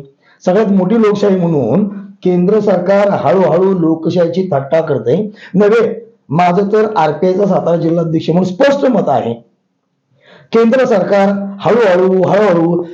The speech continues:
हिंदू राष्ट्राच्या संकल्पनेकडे चाललेलं आहे. उद्या हेच केंद्र सरकार आपले जो, अम, फतवा काढणार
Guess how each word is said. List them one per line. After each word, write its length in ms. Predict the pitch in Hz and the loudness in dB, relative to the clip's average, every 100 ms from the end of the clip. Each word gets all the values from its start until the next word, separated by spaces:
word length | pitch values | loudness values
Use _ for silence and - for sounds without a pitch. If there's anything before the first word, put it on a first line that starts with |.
| - | -10
हिंदू 340 | - 208 226 294 | -2 0 2 2
राष्ट्राच्या 420 | 233 - 202 202 | 0 0 0 0
संकल्पनेकडे 680 | 196 196 196 196 190 180 175 | 0 0 0 0 0 0 0
चाललेलं 360 | 160 131 127 | 0 0 0
आहे. 420 | 98 127 226 - - - - | 0 0 -2 -4 -14 -12 -4
उद्या 240 | 165 208 | 0 2
हेच 300 | 151 247 - | 2 0 0
केंद्र 260 | 233 165 151 | -2 0 -2
सरकार 380 | 131 107 117 - - - | -4 -2 -2 -4 -8 -8
आपले 380 | - - 202 214 | -4 -2 0 0
जो, 120 | 196 | 2
अम, 280 | 185 156 131 - - | 0 0 -4 -8 -8
फतवा 320 | 156 226 262 | -2 0 2
काढणार 260 | 254 254 | 2 2